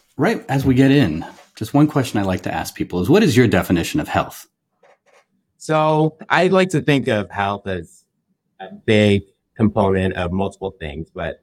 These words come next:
Speaker 2: the main components, I think, are your physical health, your mental health, your social well-being, and your sleep. So those are a lot of the topics that I tend to pick on a lot and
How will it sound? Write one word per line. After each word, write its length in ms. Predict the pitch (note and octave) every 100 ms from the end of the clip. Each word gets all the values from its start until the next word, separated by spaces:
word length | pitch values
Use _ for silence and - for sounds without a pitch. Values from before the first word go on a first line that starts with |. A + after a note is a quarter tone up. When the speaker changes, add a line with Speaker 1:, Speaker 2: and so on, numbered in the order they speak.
| -
Speaker 2:
the 180 | F#2+
main 560 | F2+ G2+ A#2+ B2+ B2+ A#2+
components, 600 | A2+ G#2 G#2 G2 G2 F#2
I 120 | F#2
think, 320 | F2+ F#2+ F#2
are 320 | C#2+ E2 D#2+ - _ _
your 80 | F#2
physical 400 | - A2+ G#2+ G#2
health, 320 | F2+ D#2+ F2+ _ _ _ _ _ _
your 160 | F#2+
mental 400 | F#2+ A#2 A#2+ A2+
health, 460 | F2+ F#2+ F2+ F2 F2 _ _ _ _ _ -
your 480 | G2+ F#2+ F#2+ F#2+
social 480 | F#2+ - A#2+ A#2 A2+
well-being, 960 | G#2 G2+ G2 G#2 G#2+ G#2 G#2 G2+ G2+ G#2 _ -
and 600 | F#2+ F2+ F2+ F2+ F2 F2+ _ _ -
your 180 | F2+
sleep. 540 | E2+ - - - - - _ _ _ _ _
So 640 | - G#2+ G2+ F#2+ G2 F#2 _ _
those 260 | C3+ D#3+ D3+
are 80 | C#3
a 60 | B2+
lot 200 | A2 A2+
of 100 | G#2
the 140 | G#2
topics 480 | G2 G#2 G2 G2 -
that 100 | F#2+
I 240 | F#2 F#2 F#2
tend 280 | - G2 F#2
to 80 |
pick 260 | F2 A2 F#2
on 420 | F2+ F2+ F2+ F#2
a 120 | F#2 F#2
lot 440 | F2+ F2 F2 F2+
and 360 | F2+ E2+ F2